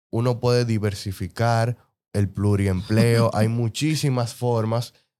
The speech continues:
Speaker 1: de uno incrementar esos ingresos
Speaker 2: Ajá.
Speaker 1: y a la vez, con una buena organización, manejar los gastos y ya uno crea un fondo de emergencia, un ahorro
Speaker 2: Claro.
Speaker 1: que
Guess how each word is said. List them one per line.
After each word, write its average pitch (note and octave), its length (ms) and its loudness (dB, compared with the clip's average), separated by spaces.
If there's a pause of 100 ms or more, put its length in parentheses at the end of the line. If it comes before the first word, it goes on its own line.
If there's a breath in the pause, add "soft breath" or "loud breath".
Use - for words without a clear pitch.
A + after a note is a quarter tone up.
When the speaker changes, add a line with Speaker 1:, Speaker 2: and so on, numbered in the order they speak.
Speaker 1:
de G#2+ 540 2
uno B2 460 -2
incrementar B2 1120 0
esos B2 300 -2
ingresos C#3 560 0
Speaker 2:
Ajá. F#3+ 580 -2 (320)
Speaker 1:
y B2+ 180 4
a B2 120 4
la B2+ 160 4
vez, E3+ 340 0 (280)
con A#2+ 260 0
una D3 160 2
buena F3 280 0
organización, E3+ 920 -2 (520)
manejar A2 520 2
los G3 220 -2
gastos A2+ 560 -2
y G#2+ 200 -2
ya A#2+ 540 0 (300)
uno B2 300 0
crea C3+ 200 2
un C#3 160 0
fondo C3+ 360 0
de C#3 80 2
emergencia, B2+ 800 0 (180 loud breath)
un C3 220 0
ahorro C3+ 640 2
Speaker 2:
Claro. F3 420 -4
Speaker 1:
que A#2 440 2